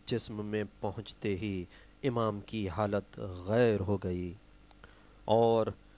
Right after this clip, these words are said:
उनतीस जिलकद दो सौ तीस हिजरी को सिर्फ पच्चीस साल की उम्र में आपने जामे शहादत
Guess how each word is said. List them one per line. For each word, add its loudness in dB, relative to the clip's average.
उनतीस 2
जिलकद 2
दो 6
सौ 0
तीस -6
हिजरी -4
को -2
सिर्फ 0
पच्चीस 0
साल 0
की -2
उम्र -4
में -2
आपने -6
जामे 0
शहादत -2